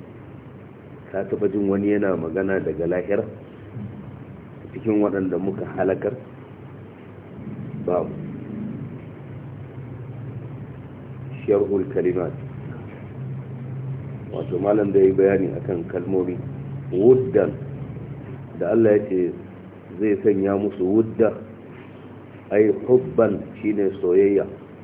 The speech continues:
Fa ya'ishuna, za su rayu mutahabina,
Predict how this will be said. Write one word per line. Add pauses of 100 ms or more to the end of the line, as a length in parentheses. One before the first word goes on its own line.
(840)
Fa
ya'ishuna, (1080)
za
su
rayu (400)
mutahabina,